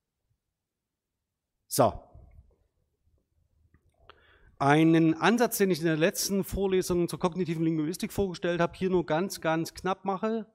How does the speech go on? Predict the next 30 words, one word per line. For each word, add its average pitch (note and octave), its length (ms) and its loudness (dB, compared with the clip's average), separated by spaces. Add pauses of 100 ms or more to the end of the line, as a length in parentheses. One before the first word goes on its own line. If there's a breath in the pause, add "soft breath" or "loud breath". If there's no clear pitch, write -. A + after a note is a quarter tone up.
(180)
ist, - 480 -6
der F3+ 100 4
also E3+ 140 2
genau F3+ 220 6
nochmal G3 240 6
die F3 80 0
Frage F3 320 2
von D3+ 160 0
Tomasello F3 500 2
aufgreift. C3 480 0
Das - 120 -4
heißt, D#3+ 180 0
an D#3 100 -2
welcher E3 380 -2
Stelle F3+ 600 2 (600 soft breath)
bewegen F#3+ 340 4
wir E3+ 120 6
uns - 180 2
denn, E3 220 4
wenn D#3 180 2
wir D3 120 2
über C#3 120 0
die C#3+ 100 -4
Verfestigung D#3 720 0
von D3 140 -4
sprachlichen C#3+ 420 -2
Einheiten C3+ 400 -2
und B2+ 140 -6
Strukturen C#3+ 400 -4
sprechen? - 380 -14